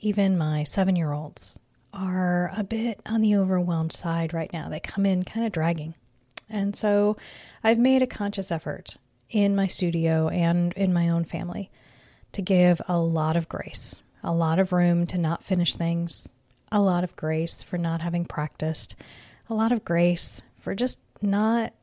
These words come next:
checking off every item on a list in a given week.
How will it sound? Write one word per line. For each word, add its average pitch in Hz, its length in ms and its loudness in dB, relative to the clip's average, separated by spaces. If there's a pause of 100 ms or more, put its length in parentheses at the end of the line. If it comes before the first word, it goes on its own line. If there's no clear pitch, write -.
(600)
checking 220 380 0
off 208 260 0
every 190 320 -2
item 180 400 0
on 170 140 0
a 165 40 0
list 160 440 -4
in 196 140 -2
a 180 40 2
given 160 320 -2
week. 156 300 -12